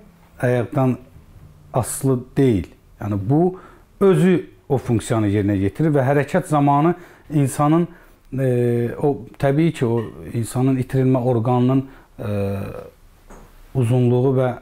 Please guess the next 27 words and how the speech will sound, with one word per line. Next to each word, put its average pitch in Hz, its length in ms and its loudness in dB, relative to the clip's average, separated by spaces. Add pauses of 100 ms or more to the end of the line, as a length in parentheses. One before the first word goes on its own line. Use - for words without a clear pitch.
(180)
qısalığından 120 720 0
çox - 200 -4
şey 87 120 -4
asılıdır. 95 400 -4
Protezin 120 420 -2
ayağa 110 180 0
oturulmasından 113 840 -2
daha 117 180 0
çox - 180 -6 (460)
məqsədyönlü 110 680 -2 (200)
şəkildə 90 480 -4
qoyulur. 80 380 -6 (420)
Yəni 131 180 2
bunun 143 220 2
hərəkət 139 460 0
zamanı 131 480 0 (320)
o 139 220 0 (100)
protezin, 139 640 0 (380)
e, 120 140 -8
harda 143 560 0
duracağı 120 560 0 (1600)
çox 120 200 0
önəmlidir. 82 460 -4 (1000)
Protez 131 400 0
ayağa 131 380 2
oturduğu 123 540 0
zaman, 131 380 0